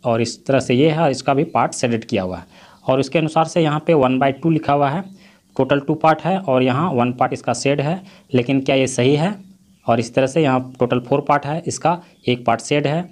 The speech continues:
और इसमें टोटल फ़ोर पार्ट है और थ्री पार्ट इसका शेड है। तो यहाँ पे क्या मिस्टेक है? तो ये सारे पार्ट्स जो है,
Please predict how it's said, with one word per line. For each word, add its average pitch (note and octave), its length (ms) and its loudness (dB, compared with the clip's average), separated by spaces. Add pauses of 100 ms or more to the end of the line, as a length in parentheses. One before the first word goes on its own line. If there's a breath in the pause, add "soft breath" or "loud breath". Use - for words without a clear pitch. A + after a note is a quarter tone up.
(440 soft breath)
और A#2 140 4
इसमें D3 320 0
टोटल C3 280 0
फ़ोर A#2 200 -2
पार्ट B2 240 0
है D3 120 -4
और A#2+ 220 0
थ्री A#2+ 140 0
पार्ट A#2+ 220 -2
इसका F#3+ 220 -2
शेड A2+ 260 -2
है। F#2+ 180 -14 (300 soft breath)
तो D3 80 0
यहाँ C#3 240 0
पे F#3 80 0
क्या D#3 220 0
मिस्टेक A#2 400 -2
है? G#2+ 140 -16 (460 soft breath)
तो F3 80 4
ये E3 160 2
सारे D3+ 380 0
पार्ट्स C3 380 0
जो C3 140 -2
है, D3+ 220 -2